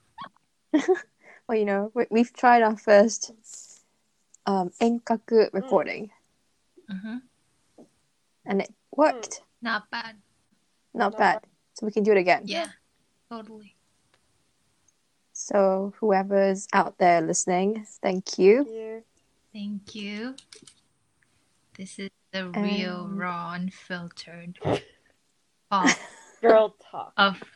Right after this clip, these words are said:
Speaker 3: yes, girl talk. Seriously, we,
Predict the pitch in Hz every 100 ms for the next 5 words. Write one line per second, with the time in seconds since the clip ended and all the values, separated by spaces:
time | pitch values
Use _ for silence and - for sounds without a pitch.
0 | - 180 175 - - - 190 190 185 180
1 | - 175 175 _ - _ _ _ _ _
2 | _ - 202 233 226 185 180 185 180